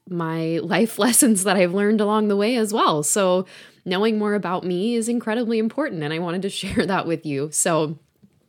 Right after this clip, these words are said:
here I am. My name is Chloe, and yes, Puff is, uh, my maiden name, so it's not just some made-up stage name.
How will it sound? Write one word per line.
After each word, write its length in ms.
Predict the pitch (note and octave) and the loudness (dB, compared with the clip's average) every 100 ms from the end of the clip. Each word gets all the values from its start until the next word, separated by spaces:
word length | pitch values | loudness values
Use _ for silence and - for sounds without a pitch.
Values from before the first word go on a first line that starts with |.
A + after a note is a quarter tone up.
| _ - - | _ -20 -8
here 240 | G#3+ G3+ | -4 0
I 80 | G#3+ | 0
am. 460 | G#3 D3 C3+ E3 - - | 0 0 -2 -6 -10 -4
My 280 | A3 A3+ F3+ | 4 4 4
name 220 | F3 F#3+ | 0 -2
is 120 | C4+ | -4
Chloe, 560 | - A3+ F#3 F#3 C4+ D#4+ - - - | -2 0 2 2 2 -2 -12 -14 -6
and 200 | F3 E3+ | -2 0
yes, 440 | E3+ A3+ A#3 - - - | 0 0 0 -2 -2 -14
Puff 500 | - G3+ A#3 - - | -4 -2 -2 -6 -14
is, 580 | - F#3 F3+ F3+ F3+ - - - - - _ | -2 0 2 2 2 0 -4 -20 -20 -20 _
uh, 280 | F#3+ D#3 - | -2 -2 -2
my 160 | F#3+ F#3 | 0 2
maiden 460 | F3+ E3 F3+ F#3 | 2 2 2 0
name, 440 | D#3 C#3+ D#3+ A#3 A#3 | 0 0 0 -2 -2
so 160 | - D3+ | -2 -2
it's 140 | D3 | -2
not 200 | F3 D#3+ | -6 -4
just 240 | F3 E3+ | -4 -2
some 380 | - F#3 F3 E3+ | -2 -2 -2 -4
made-up 560 | F#3 F3 E3 E3 D#3+ - | -4 -2 0 -2 -4 -6
stage 600 | - - G3 E3+ E3+ - | -4 -2 0 0 -2 -4
name. 460 | F#3 D#3+ D#3 D#3+ | -4 -2 -2 -4